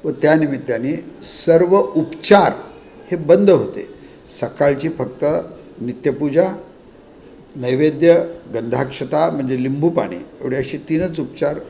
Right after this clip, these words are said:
चालू होते. पण आज,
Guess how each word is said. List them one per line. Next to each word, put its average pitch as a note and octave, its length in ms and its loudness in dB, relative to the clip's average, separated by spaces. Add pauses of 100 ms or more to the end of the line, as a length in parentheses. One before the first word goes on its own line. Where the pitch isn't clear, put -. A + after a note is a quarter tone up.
(140)
चालू A#2 220 0
होते. G#2+ 380 -4 (560)
पण D#3+ 260 2 (340)
आज, E3 400 4